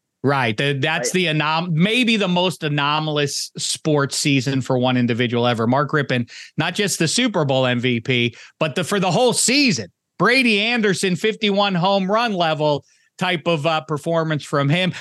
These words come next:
Speaker 1: We don't have time for this, David. To the here and now. The visitors in,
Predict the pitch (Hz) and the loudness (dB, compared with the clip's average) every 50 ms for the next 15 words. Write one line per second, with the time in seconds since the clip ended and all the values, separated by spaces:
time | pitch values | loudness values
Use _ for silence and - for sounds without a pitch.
0 | - - 359 359 349 359 349 320 320 349 330 254 - 330 359 370 370 330 208 254 | -2 0 0 2 2 2 2 2 2 0 -2 -2 -2 0 2 2 2 2 2 0
1 | 254 220 226 208 165 - 160 202 196 180 165 143 139 117 - _ _ _ - 311 | 2 2 2 0 0 -2 -2 0 0 0 0 -2 -4 -8 -10 _ _ _ -2 0
2 | 330 330 330 302 269 294 330 339 330 330 320 311 302 302 302 294 311 320 302 269 | 2 2 4 4 4 4 4 4 4 4 4 4 2 2 2 2 2 2 2 2
3 | 214 165 139 - _ _ _ _ - 220 233 247 320 330 269 254 285 262 254 247 | 2 0 -2 -4 _ _ _ _ -4 -2 0 2 2 2 2 2 2 2 2 2
4 | 233 226 202 170 214 214 | 2 2 2 2 0 -2